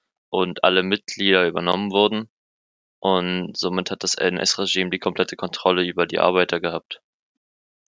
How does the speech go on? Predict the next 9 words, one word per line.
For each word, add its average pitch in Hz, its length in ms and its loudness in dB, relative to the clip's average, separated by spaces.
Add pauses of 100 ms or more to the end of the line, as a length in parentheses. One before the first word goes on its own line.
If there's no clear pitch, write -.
(540)
Im 110 140 -2
Umkehrschluss 113 720 2
waren 98 260 4
die 98 120 -2
Vorteile 101 500 4
für 104 140 -6
das 95 180 0
N-S-Regime 98 680 0
natürlich, 92 560 0